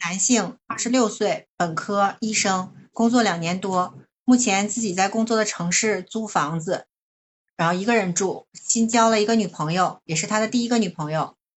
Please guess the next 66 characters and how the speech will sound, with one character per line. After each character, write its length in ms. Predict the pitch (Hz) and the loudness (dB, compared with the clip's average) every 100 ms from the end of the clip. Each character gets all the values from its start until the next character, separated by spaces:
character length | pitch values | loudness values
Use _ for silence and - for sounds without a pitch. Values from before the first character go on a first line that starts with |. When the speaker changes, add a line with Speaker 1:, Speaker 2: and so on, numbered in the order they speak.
| _ _ | _ _
Speaker 1:
呃， 220 | - 180 185 | -4 -2 0
来 160 | 190 | 0
访 200 | 208 180 | 2 0
是 320 | 180 208 208 208 | 0 0 0 0
朋 140 | 175 | -4
友 100 | 185 | -2
介 140 | 208 233 | 0 -2
绍 120 | 214 | 0
而 140 | 175 | 2
来， 380 | 180 156 156 170 _ _ _ | 2 0 -2 -6 _ _ _
二 140 | 208 208 | 0 0
零 140 | 196 | 0
二 160 | 214 214 | 0 0
一 100 | 208 | -2
年 220 | 202 196 | -2 -2
初 360 | - 214 208 214 | -2 -2 -4 -2
第 160 | 226 | -4
一 40 | 226 | -2
次 200 | 208 185 | -4 -6
咨 160 | 196 | -4
询， 400 | 190 165 160 165 - _ _ _ | -4 -4 -6 -6 -14 _ _ _
每 140 | 170 | -2
周 220 | 214 214 | 0 0
一 100 | 196 | -2
次， 380 | 180 - 208 - | -4 -2 -2 -4
目 120 | - 202 | -6 -4
前 240 | 185 185 | -4 -4
做 160 | 226 202 | -2 -2
了 100 | 185 | -2
五 160 | 160 | -4
十 160 | 156 170 | -4 -4
次。 340 | - 185 156 _ _ _ _ _ _ - | -4 -6 -6 _ _ _ _ _ _ -6
呃， 340 | 190 175 160 | -4 -4 -2
来 160 | 175 196 | -2 0
的 80 | 240 | 0
时 160 | 220 | 2
候 140 | 208 208 | 2 0
是 120 | 220 | 0
因 220 | 214 214 | -2 0
为 180 | 214 196 | 0 0
追 160 | 226 | 0
求 200 | 220 202 | 0 -2
女 160 | 202 165 | -4 -2
生 200 | 190 196 | -4 -2
失 180 | - 208 | -2 0
败， 340 | 226 208 - | 0 0 -2
而 140 | - 175 | -4 -4
且 140 | 165 | -4
工 220 | 156 202 | -6 -6
作 140 | 214 196 | -2 -2
也 60 | |
很 180 | 190 156 | -4 -8
不 80 | 160 | -8
开 200 | 190 185 | -4 -4
心， 340 | - 180 180 180 _ - _ | -2 -4 -4 -8 _ -20 _
怀 160 | 180 214 | 0 2
疑 160 | 240 | 2
自 140 | 208 196 | 0 -6
己 140 | 147 | -6
得 160 | 151 156 | -4 -4
了 100 | 180 | -4
抑 140 | 190 | -6
郁 100 | 180 | -4
症 180 | 214 185 | -2 -2
而 160 | 147 | -2
来。 300 | 147 135 131 | -2 -2 -4